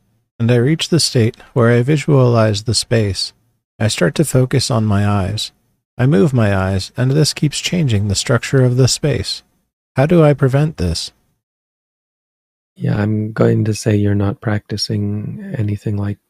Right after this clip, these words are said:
Speaker 2: the teaching that we offer. So if you want que-, answers to my question, no, if you want answers,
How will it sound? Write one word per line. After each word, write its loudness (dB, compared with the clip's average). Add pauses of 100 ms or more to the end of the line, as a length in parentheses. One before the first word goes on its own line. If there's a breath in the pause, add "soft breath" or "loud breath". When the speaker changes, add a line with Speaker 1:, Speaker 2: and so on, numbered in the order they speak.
(460)
Speaker 2:
the -4
teaching -6
that -8
we -4
offer. -6
So -6 (840 loud breath)
if -4
you 2
want 0
que-, 4
answers 0
to -2
my 4
question, 0 (200)
no, 0
if -4
you 2
want 2
answers, 0